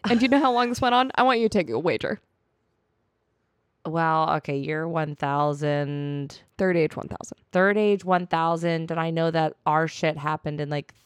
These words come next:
Speaker 2: Third Age three thousand, so, like, two thousand years?
Speaker 1: Two thousand years.
Speaker 2: Okay, wow, look at me with my math.
Speaker 1: Yeah, that was really good.
Speaker 2: Thank you.
Speaker 1: High five. Really good math.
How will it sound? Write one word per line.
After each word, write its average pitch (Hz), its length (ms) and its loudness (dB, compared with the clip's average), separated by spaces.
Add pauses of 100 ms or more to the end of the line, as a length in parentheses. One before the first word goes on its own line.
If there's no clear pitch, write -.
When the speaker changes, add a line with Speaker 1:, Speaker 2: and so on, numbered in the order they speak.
Speaker 2:
Third 151 180 -2
Age 147 420 -4
three 160 340 -2
thousand, 135 680 -4
so, - 160 -4
like, 165 160 0
two 156 160 -4
thousand 175 340 -6
years? 170 260 -4
Speaker 1:
Two 320 200 8
thousand 240 640 4
years. 202 300 0 (120)
Speaker 2:
Okay, 415 260 4 (340)
wow, 269 180 2 (420)
look 762 180 4 (140)
at 427 60 -4
me 349 160 2
with 233 140 4
my 202 180 2
math. 170 400 -4
Speaker 1:
Yeah, 285 240 6
that 269 160 8
was 254 120 2
really 262 220 2
good. 240 160 -2 (480)
Speaker 2:
Thank 180 220 -2
you. 135 180 -10
Speaker 1:
High 175 120 -2
five. - 180 -4 (680)
Really 285 240 6
good 247 140 0
math. 196 220 -2